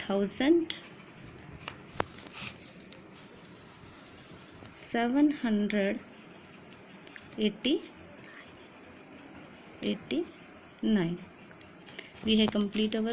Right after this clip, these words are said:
question. Let we will start our second question. Write the following in standard form in the international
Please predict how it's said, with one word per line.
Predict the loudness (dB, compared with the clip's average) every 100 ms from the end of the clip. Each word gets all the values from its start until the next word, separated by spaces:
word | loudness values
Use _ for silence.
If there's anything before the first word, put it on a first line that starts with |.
| -2
question. | -6 -8 -18 -12
Let | -12 2
we | 6
will | 8 6
start | 6 6 6 6
our | 2
second | 4 4 6 4
question. | 4 4 6 6 4 -14 -14 -12 -12 -4 4
Write | 6 8 6
the | 6
following | 8 8 10 12 12 10 8
in | 6 4
standard | 4 6 8 8 6
form | 4 4 6 6 4 -8 0
in | 4 6
the | 6 6
international | 6 8 6 6 6 6 6